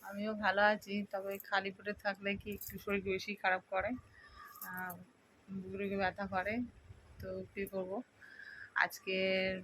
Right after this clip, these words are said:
শ্রাবণ মাসের প্রথম সোমবার, তো আজকে বাবার মাথায় জল ঢালবো। তো তোমাদের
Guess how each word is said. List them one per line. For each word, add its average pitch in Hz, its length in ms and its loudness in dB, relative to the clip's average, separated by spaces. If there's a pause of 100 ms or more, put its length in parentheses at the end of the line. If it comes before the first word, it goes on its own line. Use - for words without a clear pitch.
(1200)
শ্রাবণ 196 600 8
মাসের 196 480 4 (100)
প্রথম 190 360 -2
সোমবার, 208 540 2 (340)
তো 190 100 -8 (140)
আজকে 190 360 -6 (960)
বাবার 190 320 0
মাথায় 190 380 2
জল 185 320 4
ঢালবো। 196 420 2 (1400)
তো 98 140 -12 (1040)
তোমাদের 185 480 -2